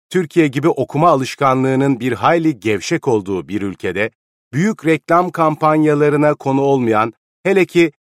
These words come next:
bilimsel, dahası antropoloji gibi Türkiye'li okurun ilgi ufkunun oldukça uzağında bir konuda kaleme alınmış, telif bir çalışmanın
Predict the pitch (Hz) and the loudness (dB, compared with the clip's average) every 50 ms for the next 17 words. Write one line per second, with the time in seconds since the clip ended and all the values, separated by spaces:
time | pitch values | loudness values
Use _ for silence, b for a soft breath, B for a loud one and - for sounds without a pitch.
0 | _ _ _ 87 104 139 143 156 151 147 - 160 151 117 80 - _ _ _ _ | _ _ _ -8 -4 0 0 2 0 0 0 0 0 0 0 -4 _ _ _ _
1 | _ _ - 95 92 113 165 190 - - 220 202 - - _ _ _ _ _ _ | _ _ -8 -6 -2 -2 -2 -2 0 2 2 2 2 0 _ _ _ _ _ _
2 | 101 107 117 135 - - 170 165 - - 165 156 151 147 127 - 196 165 131 98 | -4 -4 -2 -4 -2 -2 -2 -2 0 0 0 0 0 0 -2 -4 -6 -8 -8 -6
3 | 78 92 107 - - _ _ _ _ _ - 208 226 208 - - 190 190 185 180 | -4 -4 -4 -4 -8 _ _ _ _ _ -8 -6 -6 -6 -8 -4 0 2 2 2
4 | 180 165 139 156 143 - 156 151 165 175 156 156 - - 135 135 127 113 127 185 | 2 0 -2 -2 -2 -4 0 2 2 2 2 0 -4 -6 -6 -6 -6 -6 -6 -4
5 | 156 160 165 - - - 156 160 165 165 - - - 131 139 135 107 117 180 - | -2 -2 -4 -4 -4 -2 2 2 2 2 2 0 -2 -4 -4 -4 -4 -6 -10 -10
6 | - - 175 165 - 139 117 110 143 135 135 135 139 139 175 170 151 165 160 143 | -6 -4 -2 -2 -2 -2 -2 0 2 2 2 2 2 0 0 2 2 0 0 0
7 | - 147 135 135 131 120 160 160 - - 127 117 117 113 113 120 117 101 87 87 | -2 -2 -2 0 0 0 0 -2 0 -2 -2 0 0 2 2 2 2 2 0 -4
8 | 85 87 87 104 120 - - - _ _ _ _ _ _ _ - 101 98 101 113 | -6 -6 -6 -6 -8 -8 -12 -18 _ _ _ _ _ _ _ -10 -8 -6 -2 -2
9 | 156 156 - - 127 113 98 - - 110 98 98 98 - - 101 95 98 104 117 | -2 -4 -2 -4 -6 -6 -6 -6 -8 -8 -8 -8 -10 -10 -8 -8 -6 -6 -6 -6
10 | - | -8